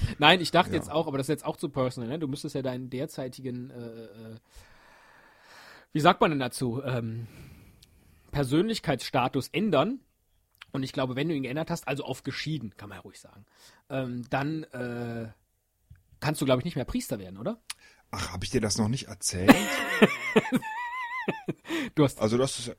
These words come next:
Speaker 1: <laughs> Du hast da eine Gesetzeslücke gefunden?
Speaker 2: Nee, ich bin schon geschieden.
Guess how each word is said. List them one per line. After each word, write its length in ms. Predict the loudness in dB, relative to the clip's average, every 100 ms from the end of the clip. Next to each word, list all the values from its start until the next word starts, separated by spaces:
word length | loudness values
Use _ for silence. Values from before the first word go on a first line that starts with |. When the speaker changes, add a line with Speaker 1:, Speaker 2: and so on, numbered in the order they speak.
| _
Speaker 1:
<laughs> 880 | 4 4 4 -2 -10 -12 -8 4 4 4 -4 -8 -6 -4 -2 0 4 4 6 4
Du 100 | 8
hast 180 | 8 10
da 40 | 6
eine 260 | 8 6
Gesetzeslücke 800 | 4 2 0 0 0 4 6 6
gefunden? 540 | 4 6 6 4 -2 -8 -12 4 8 8 6 -2 2 0 0 -6 -2
Speaker 2:
Nee, 100 | 2
ich 140 | 2
bin 120 | 2 2
schon 180 | 2
geschieden. 360 | 2 0 -4 0